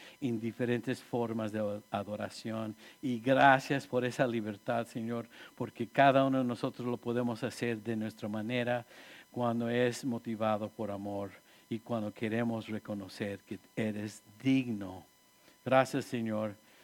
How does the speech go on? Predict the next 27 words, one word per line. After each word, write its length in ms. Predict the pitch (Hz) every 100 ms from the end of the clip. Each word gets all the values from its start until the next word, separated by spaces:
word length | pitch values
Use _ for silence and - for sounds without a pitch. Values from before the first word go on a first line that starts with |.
| - - _ _ _ _ _ _ _ -
Ayúdanos 640 | 117 120 165 165 160 147
a 40 |
poner 320 | 147 143 147
esto 200 | 151 151
en 160 | 147 131
práctica, 640 | - 139 180 - 135 127
que 140 | 120 147
no 100 | 175
sea 220 | 185 175
solamente 460 | 160 170 160 151 165
un 60 |
mensaje 600 | 156 139 151 147 139 151
y 120 | 143
más 300 | 123 139 147 156
información, 840 | 143 131 120 113 - 139 139 139 - - - -
pero 240 | 139 131
que 160 | 131 127
sea 360 | - 156 156
conocimiento 1200 | 147 151 135 127 - 127 135 151 156 - 160 156 - - -
y 100 | -
que 180 | 117 127
sea 360 | - 131 123 120
algo 460 | 117 117 113 110 110
que 200 | - 101
se 140 | -
puede 520 | 104 117 117 107 107 -
hacer 540 | 107 - - 120 110